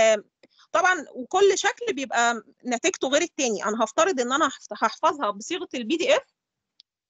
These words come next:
علشان بس يبقى عندنا إحنا كمان مخرجات تعلم للحصة الحلوة بتاعتنا. آه، م-، آه، بيبتدي يديني شوية اختيارات، أنت عايزاها large ولا اي فور ولا مش عارفة إيه، أنا عايزاها أي حاجة.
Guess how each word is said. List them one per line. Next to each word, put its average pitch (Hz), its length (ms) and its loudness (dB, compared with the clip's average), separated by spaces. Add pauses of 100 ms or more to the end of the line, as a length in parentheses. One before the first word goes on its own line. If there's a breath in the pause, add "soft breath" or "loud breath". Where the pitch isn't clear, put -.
علشان 294 500 -2
بس 285 220 -2
يبقى 233 220 2
عندنا 233 280 2
إحنا 277 180 -6
كمان 277 320 0
مخرجات 240 500 -2
تعلم 247 420 0
للحصة 202 600 -6
الحلوة 311 280 -2
بتاعتنا. 285 440 -4 (1400)
آه، 240 240 -2
م-، 233 180 2
آه، 220 240 8
بيبتدي 277 680 -6
يديني 330 280 -2
شوية 349 220 2
اختيارات، 247 520 2
أنت 381 180 -2
عايزاها 233 720 0
large 269 320 0
ولا 208 320 2
اي 254 260 -2
فور 302 260 2
ولا 202 280 4
مش 214 160 -4
عارفة 247 240 -2
إيه، 302 260 0
أنا 247 100 0
عايزاها 226 340 0
أي 247 120 0
حاجة. 339 360 -2